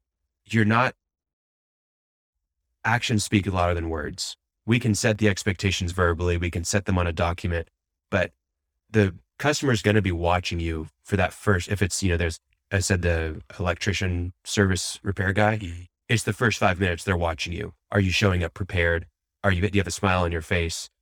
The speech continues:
Speaker 1: Do you know what you're talking about? Are you asking questions? That's setting the expectation for what this project's gonna look like, even though it's really short. Same thing if you're building the pool. What does that first week look like? How is your communication? What, what actions are you actually taking place with or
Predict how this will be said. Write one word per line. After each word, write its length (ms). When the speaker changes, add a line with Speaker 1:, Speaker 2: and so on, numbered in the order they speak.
Speaker 1:
Do 100
you 60
know 120
what 160
you're 40
talking 360
about? 320
Are 80
you 120
asking 320
questions? 640
That's 240
setting 300
the 100
expectation 580
for 100
what 160
this 160
project's 380
gonna 140
look 200
like, 280
even 220
though 120
it's 160
really 200
short. 360
Same 240
thing 140
if 100
you're 80
building 260
the 80
pool. 400
What 140
does 100
that 140
first 300
week 260
look 160
like? 220
How 200
is 100
your 100
communication? 760
What, 280
what 300
actions 460
are 80
you 220
actually 320
taking 300
place 320
with 220
or 260